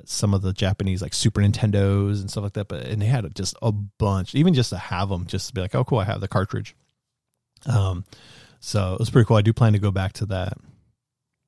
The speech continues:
And then after that, we did, um, we're like, "Oh, we gotta get back."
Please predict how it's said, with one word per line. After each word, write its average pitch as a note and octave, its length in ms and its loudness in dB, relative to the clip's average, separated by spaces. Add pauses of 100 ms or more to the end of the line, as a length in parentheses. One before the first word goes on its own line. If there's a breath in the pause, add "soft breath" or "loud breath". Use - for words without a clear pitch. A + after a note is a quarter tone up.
(680 loud breath)
And C#3 80 6
then D#3+ 80 10
after D#3 220 10
that, D3+ 180 12
we C3+ 160 8
did, C3 240 8
um, A2+ 380 8
we're A#2 100 8
like, G#2+ 140 8
"Oh, C3+ 100 8
we B2 80 8
gotta A#2 140 4
get G#2+ 120 2
back." G#2+ 380 -2